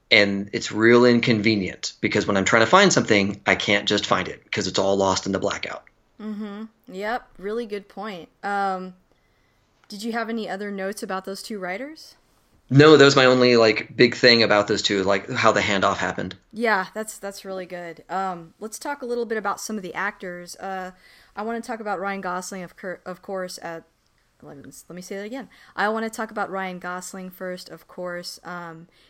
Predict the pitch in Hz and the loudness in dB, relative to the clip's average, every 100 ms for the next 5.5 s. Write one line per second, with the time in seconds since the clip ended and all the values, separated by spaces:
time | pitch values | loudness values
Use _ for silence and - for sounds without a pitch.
0 | _ - 240 247 254 233 214 196 196 - | _ -12 -8 -6 -6 -6 -6 -6 -10 -10
1 | 196 202 214 190 - 185 180 185 170 165 | -10 -8 -10 -12 -12 -12 -12 -14 -18 -18
2 | 185 180 156 175 170 170 175 170 170 170 | -14 -14 -14 -16 -16 -16 -14 -14 -14 -12
3 | 180 214 208 214 220 214 214 214 185 175 | -12 -12 -12 -12 -10 -8 -8 -8 -10 -12
4 | 170 170 185 190 185 170 180 180 170 170 | -12 -8 -8 -8 -10 -10 -10 -12 -12 -12
5 | 160 147 139 - - | -10 -12 -14 -20 -20